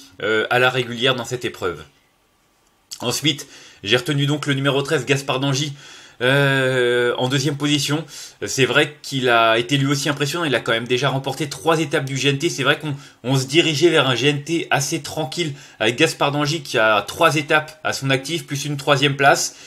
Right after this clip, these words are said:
Et puis Hidalgo Denoé qui a gagné deux étapes déjà en deux tentatives. Euh, attention, attention quand même à ce Gaspard Dangy qui quand même a été préparé pour cette épreuve. Lui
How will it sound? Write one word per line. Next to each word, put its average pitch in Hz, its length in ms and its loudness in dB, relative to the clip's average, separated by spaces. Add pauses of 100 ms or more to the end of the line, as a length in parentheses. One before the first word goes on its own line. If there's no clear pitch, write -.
(240)
Et 135 80 2
puis 165 180 -4
Hidalgo 165 360 2
Denoé 160 320 0
qui 170 100 -2
a 143 60 4
gagné 139 240 2
deux 151 220 0
étapes 156 260 0
déjà 143 380 2 (180)
en 117 160 0
deux 143 120 -2
tentatives. 151 540 -4 (360)
Euh, 110 500 2
attention, 147 540 -4 (340)
attention 147 400 -2
quand 151 120 4
même 147 180 2
à 143 40 2
ce 143 120 -6
Gaspard 131 340 0
Dangy 135 260 -2
qui 139 140 -10
quand 131 160 -2
même 143 220 0 (180)
a 101 80 -6
été 113 160 -4
préparé 143 400 2
pour 139 140 -8
cette 139 160 -4
épreuve. 143 340 2 (300)
Lui 127 380 -4